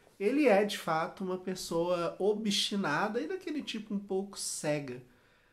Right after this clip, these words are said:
A narrativa vai mostrando um pouco da relação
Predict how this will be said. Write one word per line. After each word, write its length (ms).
A 300
narrativa 720
vai 200
mostrando 600
um 60
pouco 380
da 160
relação 800